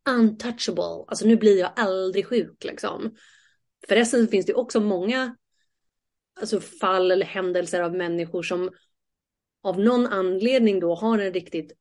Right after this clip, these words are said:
fysiskt sjuk kropp. Men de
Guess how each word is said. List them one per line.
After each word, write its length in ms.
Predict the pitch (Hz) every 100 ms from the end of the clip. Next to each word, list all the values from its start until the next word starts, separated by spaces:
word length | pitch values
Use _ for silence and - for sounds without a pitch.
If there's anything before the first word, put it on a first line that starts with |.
| _ _
fysiskt 520 | 254 254 226 - 175 -
sjuk 600 | - 190 175 165 - - -
kropp. 420 | - - - _ - _ _ _ _ _ _ -
Men 380 | 185 180 175
de 440 | 160 233 226 208